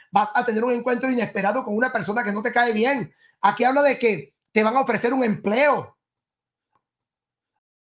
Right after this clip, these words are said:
Vas a pasar más tiempo con tu familia, tienes que pasar más tiempo con tu familia, tienes que pasar más tiempo con tu familia.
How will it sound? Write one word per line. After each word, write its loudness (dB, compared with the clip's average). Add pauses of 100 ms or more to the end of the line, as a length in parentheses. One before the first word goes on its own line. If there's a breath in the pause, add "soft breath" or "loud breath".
(520)
Vas 2
a 4
pasar 2
más 0
tiempo -2
con -2
tu -2
familia, 0
tienes 0
que -2
pasar -4
más -2
tiempo -6
con -6
tu -8
familia, -10 (260 soft breath)
tienes -2
que -2
pasar -4
más -2
tiempo -6
con -8
tu -8
familia. -10